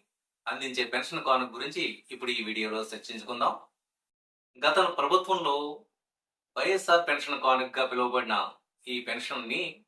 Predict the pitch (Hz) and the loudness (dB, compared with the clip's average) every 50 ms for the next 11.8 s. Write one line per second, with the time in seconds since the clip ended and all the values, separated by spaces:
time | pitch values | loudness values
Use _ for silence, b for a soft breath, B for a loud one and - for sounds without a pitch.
0 | _ _ _ _ _ _ _ _ _ _ _ 131 131 139 139 139 131 127 120 - | _ _ _ _ _ _ _ _ _ _ _ -16 -8 -4 -2 -2 -2 -2 -4 -8
1 | - _ _ _ _ _ _ _ _ _ _ _ _ - 139 160 160 180 170 165 | -12 _ _ _ _ _ _ _ _ _ _ _ _ -4 -2 0 0 2 2 2
2 | 156 - - 131 110 - - - 139 151 - 127 127 127 120 123 123 - - - | 0 0 -4 -6 -8 -8 -4 0 2 2 4 4 2 0 0 0 -2 -2 -2 0
3 | - 185 160 - 117 - - - _ _ _ _ _ _ _ _ _ _ _ _ | 0 0 0 0 -2 -6 -12 -16 _ _ _ _ _ _ _ _ _ _ _ _
4 | _ _ - 82 - - 165 180 190 190 190 185 - 131 131 135 143 - - 156 | _ _ 0 0 0 2 2 2 4 4 4 4 6 6 8 8 8 6 4 0
5 | 127 127 127 127 127 131 127 127 120 113 113 113 113 113 110 117 113 113 117 151 | -2 0 2 4 4 4 4 4 6 4 4 2 0 -4 -6 -6 -6 -4 -4 -4
6 | 156 - 107 117 123 131 131 131 131 127 120 113 113 110 110 - 110 113 - - | -4 -4 -2 0 0 4 6 6 6 6 4 0 -2 -2 2 4 6 6 6 4
7 | - - 135 135 127 - - 123 123 120 104 101 104 104 104 101 98 90 - - | 0 -6 -10 -10 -10 -10 -6 -4 -4 -4 -2 0 0 2 2 2 0 -2 -2 -6
8 | _ _ _ _ _ _ _ _ _ _ _ _ _ _ _ _ _ _ _ _ | _ _ _ _ _ _ _ _ _ _ _ _ _ _ _ _ _ _ _ _
9 | _ _ - - 135 - - - 196 190 185 190 - - 143 143 143 143 143 139 | _ _ -6 -6 -6 -6 -4 0 2 2 2 0 -2 -2 0 0 0 0 -2 -4
10 | 131 - 123 120 - 151 165 165 - - 135 131 127 123 117 117 120 123 - - | -2 0 2 4 4 6 4 4 2 0 -2 -2 0 -2 -2 -2 -4 -8 -10 -12
11 | _ _ - 120 127 131 131 127 127 135 139 - 180 170 120 | _ _ -2 2 2 2 2 2 0 -4 -4 -4 -4 -2 -2